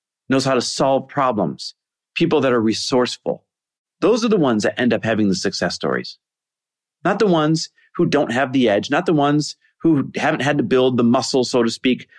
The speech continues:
not the ones who haven't had to solve problems in the past. And listen, if I'm describing you as that secondary person, I'm not saying don't start your business. I'm just telling you who I'm gonna bet on.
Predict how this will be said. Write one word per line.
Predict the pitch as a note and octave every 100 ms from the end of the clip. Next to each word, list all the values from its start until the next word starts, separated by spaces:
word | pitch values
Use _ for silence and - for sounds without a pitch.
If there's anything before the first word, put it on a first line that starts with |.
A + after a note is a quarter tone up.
| -
not | C#3 F3+
the | F#3+
ones | D#3 D3 D3 C#3+ - - _ -
who | E3
haven't | C3 B2 D3+ C3
had | C3 C3+ C#3
to | - D3 C3+ A#2+ - -
solve | - D#3+ D3 D3+
problems | D#3 D3 C#3+ B2+
in | C3
the | A#2
past. | A2+ G#2+ - - _ _ _ _ _ _ _ -
And | C4+
listen, | F#4+ G#3
if | -
I'm | F4+
describing | E4 - A3 G3+
you | F#3+ F#3+ F#3 -
as | - D#3+
that | C#3+
secondary | B3 B3+ D#3 B2 A#2
person, | B2+ -
I'm | G4+
not | G4+
saying | F3 B2
don't | D3
start | F3+ G#2
your | G2+
business. | G#2 A2 F3
I'm | F4+
just | F#4
telling | - C3
you | A2+
who | D3+ G#3
I'm | D#3+
gonna | B2+ F#2
bet | A2+
on. | F#2+